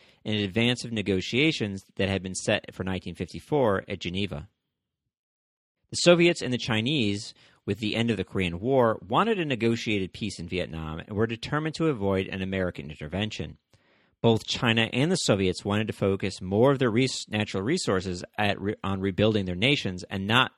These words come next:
fighting w-, wars. The Soviets and Chinese favored a partition of the country, as in Korea.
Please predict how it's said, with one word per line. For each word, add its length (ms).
fighting 300
w-, 160
wars. 520
The 80
Soviets 420
and 140
Chinese 520
favored 380
a 160
partition 540
of 60
the 80
country, 440
as 220
in 80
Korea. 480